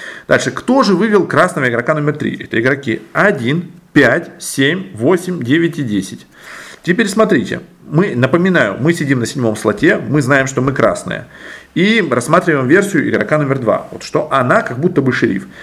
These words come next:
У нас первый у-, убит ночью, прямо перед семёркой, значит, это красный игрок. Восьмой проверенный красный, девять, десять вместе чёрные.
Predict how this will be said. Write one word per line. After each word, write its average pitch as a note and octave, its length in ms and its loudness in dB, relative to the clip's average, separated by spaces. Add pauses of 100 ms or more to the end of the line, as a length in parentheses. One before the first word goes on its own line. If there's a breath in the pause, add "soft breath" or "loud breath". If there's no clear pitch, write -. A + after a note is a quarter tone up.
(140 loud breath)
У C#3 80 0
нас F3+ 160 4
первый D#3+ 380 4
у-, B2 240 2
убит A#2 480 0
ночью, G#2 440 0
прямо F#3 420 0
перед E3+ 260 -2
семёркой, E3 400 0
значит, E3+ 300 -4
это D3+ 120 -2
красный F#2+ 440 0
игрок. - 280 -8 (640 loud breath)
Восьмой D3 480 2
проверенный D#3+ 560 2
красный, F#2 380 -2
девять, D#3+ 360 0
десять G#3 440 0
вместе E3+ 440 0
чёрные. G2 500 0